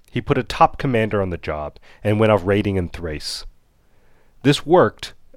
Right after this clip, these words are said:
and the Byzantines eventually withdrew. That is until the pro-Byzantine population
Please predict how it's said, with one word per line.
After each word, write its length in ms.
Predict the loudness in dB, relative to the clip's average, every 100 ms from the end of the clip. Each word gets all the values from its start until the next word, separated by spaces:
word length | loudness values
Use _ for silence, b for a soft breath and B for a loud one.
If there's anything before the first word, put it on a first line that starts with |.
| -14 0
and 240 | 4 4
the 100 | 4
Byzantines 640 | 2 0 0 -2 0 -2 0
eventually 320 | 0 0 0
withdrew. 520 | -2 0 2 2 2 -20 -20 _ _ _ -20 _ _ -20
That 380 | -6 2 4 4
is 160 | 2
until 240 | 0 0 0
the 80 |
pro-Byzantine 720 | 0 0 0 0 -2 -4 -4 -4
population 680 | -4 -2 0 2 2 0